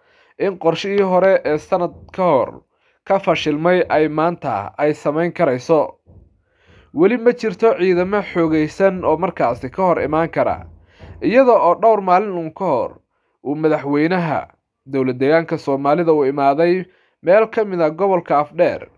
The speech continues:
halkaasi uu ku abaalmarinayay kuwii sanad ka hor dadkii shacabka ah iyo saraakiishii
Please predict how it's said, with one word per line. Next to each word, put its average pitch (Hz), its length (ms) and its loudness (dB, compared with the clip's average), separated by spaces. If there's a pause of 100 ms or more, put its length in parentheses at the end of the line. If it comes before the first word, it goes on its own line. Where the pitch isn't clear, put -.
(400)
halkaasi 123 520 -4
uu 143 80 0
ku 170 160 2
abaalmarinayay 151 800 0
kuwii 156 260 -2
sanad 160 340 -4
ka 180 120 -4
hor 165 360 2 (420)
dadkii 226 280 -4
shacabka 175 540 0
ah 185 100 2
iyo 160 240 2
saraakiishii 165 960 -4